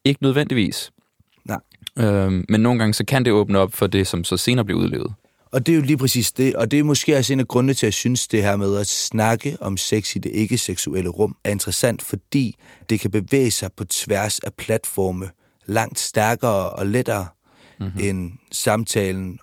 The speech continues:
Speaker 2: om sex i det seksuelle rum kan. Det betyder, at jeg kan starte en samtale, mens vi sidder og spiser frokost, og kan fortsætte den over besked dagen efter, mens at,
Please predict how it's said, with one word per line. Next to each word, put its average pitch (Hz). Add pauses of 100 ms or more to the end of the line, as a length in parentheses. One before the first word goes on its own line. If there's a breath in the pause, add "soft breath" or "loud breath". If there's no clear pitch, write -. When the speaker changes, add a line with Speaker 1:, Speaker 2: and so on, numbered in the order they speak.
Speaker 2:
om 95
sex -
i -
det 90
seksuelle 95
rum 95
kan. 92 (1300 soft breath)
Det 117
betyder, 117
at 104
jeg 92
kan 98
starte 113
en 117
samtale, 110 (200)
mens 101
vi 101
sidder 110
og 90
spiser 87
frokost, 117 (600 soft breath)
og 95
kan 95
fortsætte 104 (100)
den 87 (140)
over 95 (160)
besked - (240)
dagen 98
efter, - (420 soft breath)
mens 101
at, 95